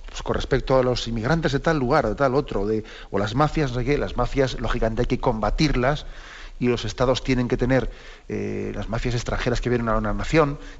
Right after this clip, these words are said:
tienen que tener medios de combatirlas, tanto en origen como etcétera, pero eso, eso no quita, eh, eso no quita para que, evidentemente, esas cosas son excepciones,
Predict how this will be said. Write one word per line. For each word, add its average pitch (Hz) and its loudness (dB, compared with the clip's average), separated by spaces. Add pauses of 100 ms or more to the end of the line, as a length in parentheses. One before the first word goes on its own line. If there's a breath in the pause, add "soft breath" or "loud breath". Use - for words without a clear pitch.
tienen 127 2
que 123 2
tener 120 0
medios 117 2 (380)
de 120 -4
combatirlas, 120 2
tanto 131 2
en 120 -2
origen 131 0
como 110 0
etcétera, 143 2 (340 loud breath)
pero 127 2
eso, 135 -2
eso - -6
no 120 -2
quita, 131 -2 (440 loud breath)
eh, 110 -8 (120)
eso 113 -8
no 107 -4
quita - -2
para 107 -2
que, - -6
evidentemente, 110 -2
esas 113 -2
cosas 110 0
son 120 -2
excepciones, 127 0